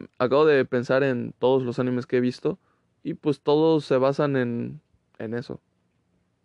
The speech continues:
en que hay una pelea. Pero interesante. Bueno, eh,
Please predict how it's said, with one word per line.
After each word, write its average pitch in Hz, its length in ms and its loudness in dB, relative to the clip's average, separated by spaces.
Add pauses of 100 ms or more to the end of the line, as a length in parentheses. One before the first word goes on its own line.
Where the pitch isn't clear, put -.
(480)
en 135 140 -6
que 120 80 -2
hay 120 120 4
una 120 160 -2
pelea. - 360 -10 (600)
Pero 90 440 -2 (500)
interesante. - 640 -12 (560)
Bueno, 101 320 -4 (760)
eh, 113 640 -2